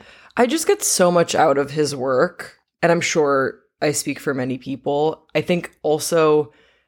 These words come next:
as a songwriter, I just admire his abilities. Like, it's just so impressive and inspiring for me. It's, like, the ultimate of ultimate challenges to write something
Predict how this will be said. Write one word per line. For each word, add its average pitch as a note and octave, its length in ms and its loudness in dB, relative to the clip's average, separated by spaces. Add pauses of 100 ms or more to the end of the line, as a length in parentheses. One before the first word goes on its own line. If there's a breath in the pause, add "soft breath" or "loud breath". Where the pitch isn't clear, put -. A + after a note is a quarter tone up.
(160)
as D3 460 0 (240)
a D#3+ 60 2
songwriter, D#3+ 1120 2 (280)
I D#3+ 120 -2
just D#3 400 -2
admire C#3+ 680 2
his D3 220 0
abilities. D3 1000 -2 (300)
Like, D#3+ 200 0
it's D#3+ 120 0
just - 220 -2
so D3 400 2
impressive C#3 680 -2
and C3+ 140 -2
inspiring C3+ 1000 -2
for C#3 320 -4
me. C#3 500 -6 (500 soft breath)
It's, - 260 2
like, D#3+ 220 2
the E3+ 240 -2
ultimate D#3+ 500 2
of C#3 140 0
ultimate C#3 680 -2 (420)
challenges B2 720 0
to D#3 180 -4
write C3 260 0
something D3 600 -2